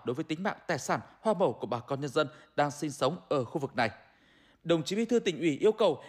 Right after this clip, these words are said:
ngay trong chiều nay, ngày mười hai tháng mười hai, các ngành được xin ý kiến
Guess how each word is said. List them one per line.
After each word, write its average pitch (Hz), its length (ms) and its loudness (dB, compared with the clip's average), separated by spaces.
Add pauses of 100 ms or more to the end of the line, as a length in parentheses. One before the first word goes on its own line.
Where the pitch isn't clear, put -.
ngay 175 180 2
trong 180 200 -2
chiều 151 180 0
nay, 190 320 0
ngày 135 120 -2
mười 127 120 -2
hai 143 200 -2
tháng - 180 -8
mười 147 100 -4
hai, 139 160 0 (340)
các 240 160 2
ngành 175 300 -2
được 185 160 4
xin 214 140 -4
ý 233 60 0
kiến 196 260 0